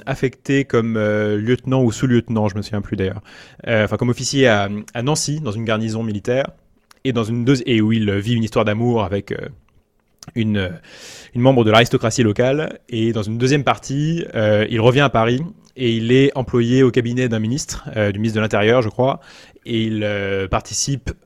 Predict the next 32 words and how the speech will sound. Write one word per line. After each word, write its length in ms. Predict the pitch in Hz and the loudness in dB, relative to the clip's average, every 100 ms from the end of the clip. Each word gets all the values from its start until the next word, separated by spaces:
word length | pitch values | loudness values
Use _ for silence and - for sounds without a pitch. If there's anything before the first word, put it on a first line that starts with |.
| _ | _
à 200 | - 107 | -4 -4
toutes 280 | 104 - 131 | -4 -10 -8
les 280 | 127 120 113 | -2 0 0
corruptions, 600 | 107 131 131 - 147 143 | 0 0 0 -2 -4 0
disons, 280 | 127 117 127 | 2 0 -2
de 60 | 113 | -4
la 40 | |
monarchie 320 | 107 107 113 | -6 -8 -6
de 60 | 117 | -6
Juillet, 480 | 107 107 113 127 139 | -4 0 2 4 4
à 140 | 127 | 4
la 100 | 117 | 2
fois 420 | - 127 127 123 | 2 4 6 6
du 120 | 113 | 4
point 160 | 104 113 | 2 0
de 40 | |
vue 80 | 113 | 0
financier, 520 | 117 123 117 - 131 | 0 0 0 2 2
puisqu'il 420 | 123 - - 113 107 | 2 -4 -8 -8 -4
doit, 480 | 110 110 110 - _ _ _ | -2 0 -2 -4 _ _ _
contre 220 | 135 135 | -2 0
son 140 | 131 127 | 2 2
gré, 320 | 120 131 131 | 4 4 4
aider 320 | 123 117 127 | 2 2 4
le 80 | 123 | 4
ministre 580 | 110 110 117 117 - 131 | 2 0 0 -2 -6 -8
à, 360 | 113 113 107 107 | 0 2 4 2
euh, 180 | 95 95 | 0 -4
tricher 320 | - 117 123 | -4 0 2
à 40 | |
la 80 | 107 | 6
bourse, 320 | 113 156 - | 6 6 4